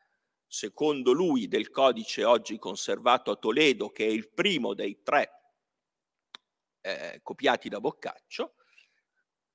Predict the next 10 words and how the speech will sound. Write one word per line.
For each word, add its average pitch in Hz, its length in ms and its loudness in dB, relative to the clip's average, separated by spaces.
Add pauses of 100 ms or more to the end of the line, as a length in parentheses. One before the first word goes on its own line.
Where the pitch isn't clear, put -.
(220)
secondo 135 760 2
Bo-, 240 240 -2
Petrocchi, - 600 -6
dentro 139 500 0
questa 247 380 0
linea 139 300 -2
ci - 160 -2
sono - 400 -4
ventisette - 960 0
manoscritti - 840 -16